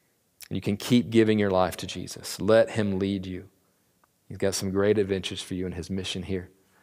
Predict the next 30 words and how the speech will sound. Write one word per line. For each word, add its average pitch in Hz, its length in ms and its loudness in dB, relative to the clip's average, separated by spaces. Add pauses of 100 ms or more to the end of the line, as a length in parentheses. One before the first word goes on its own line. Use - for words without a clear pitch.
(240)
and 85 80 -10
he's 85 80 -10
got 92 160 0
a 87 40 0
great 85 280 -2
feast - 260 -6
for - 80 -10
you 87 60 -6
to 82 80 -10
be 87 80 -6
a 85 60 -4
part - 260 -12
of. - 240 -20 (720)
So - 120 -4
thank 98 300 0
him 101 240 -6 (100)
for 95 120 -4
his 92 120 0
amazing 90 380 0
grace. 87 480 -4 (1120)
Ponder 90 400 0
it. - 240 -6 (300)
Think 95 320 -4
on 87 160 -8
it. 85 100 -14 (640)
Let 90 120 -6
it 90 80 -6
shape 98 320 2
your 90 100 -2
life 78 440 -6